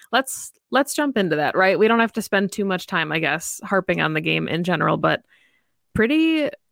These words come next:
pretty disappointing performance for a Packers team that in the regular season had yet to lose back-to-back games under LaFleur.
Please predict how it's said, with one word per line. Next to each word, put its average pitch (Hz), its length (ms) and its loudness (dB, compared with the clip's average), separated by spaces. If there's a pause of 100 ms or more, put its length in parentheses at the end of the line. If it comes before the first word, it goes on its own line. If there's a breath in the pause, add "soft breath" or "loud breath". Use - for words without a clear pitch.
(140)
pretty 254 180 2
disappointing 240 520 0
performance 202 480 0
for - 120 -2
a 175 60 2
Packers 185 420 -4
team 170 260 -6
that 165 120 -2
in 165 80 -4
the 165 80 -2
regular 160 320 -2
season 160 300 -4
had 170 160 -4
yet 160 180 0
to - 100 -8
lose 165 180 -4
back-to-back 151 460 -4
games 160 260 -6
under 160 180 -6
LaFleur. 220 540 0